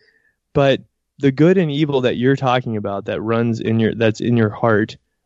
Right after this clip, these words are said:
that you had to choose and that you constantly choose. Um, like, I know that, I know that same battle. I know that same battle, and I've fallen just like you fell. Um, and essentially, I'm the same as you.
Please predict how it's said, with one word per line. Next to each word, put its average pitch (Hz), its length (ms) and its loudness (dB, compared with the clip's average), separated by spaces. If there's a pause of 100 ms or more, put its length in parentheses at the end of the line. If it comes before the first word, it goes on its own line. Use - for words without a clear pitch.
that 113 160 2
you 120 180 2
had 139 220 0
to 127 100 -2
choose 147 480 2
and 110 120 -4
that 101 100 -4
you 113 100 -2
constantly - 560 -2
choose. - 500 -6 (440)
Um, 107 420 0 (320)
like, 123 180 -4
I 180 220 4
know 175 320 6
that, 139 340 0
I 156 140 0
know 170 200 4
that 156 200 2
same 143 260 -4
battle. 113 520 -6 (340)
I 123 120 0
know 139 160 4
that 151 160 2
same 139 180 -4
battle, 120 300 0
and 120 80 0
I've 135 140 2
fallen 131 600 2 (340)
just 135 180 2
like 123 160 2
you 151 140 2
fell. 107 480 -2 (360)
Um, 107 460 -2 (420)
and 135 140 0
essentially, 160 480 2 (100)
I'm 147 360 0
the 127 120 -4
same 143 340 -2
as 104 160 -4
you. - 360 -6